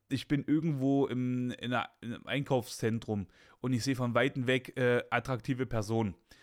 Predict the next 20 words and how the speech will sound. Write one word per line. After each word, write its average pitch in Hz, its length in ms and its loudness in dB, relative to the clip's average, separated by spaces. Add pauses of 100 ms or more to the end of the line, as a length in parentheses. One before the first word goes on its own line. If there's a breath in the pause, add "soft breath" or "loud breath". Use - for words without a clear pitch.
(160 soft breath)
Ich 101 140 -6
laufe 131 260 2
ein 123 60 -8
bisschen 120 280 0
näher, 147 180 2
die 143 100 -6
Person, 127 600 -2
äh, 117 60 -10
guckt - 380 -8
auch 175 260 2
mal 208 240 2
so 185 160 -4
nach 123 200 -2
oben, 226 440 2 (160)
gell, 233 140 2
also, 113 280 -4
weil 107 240 2
läuft 110 220 0
ja 110 80 0
durch, 98 300 -4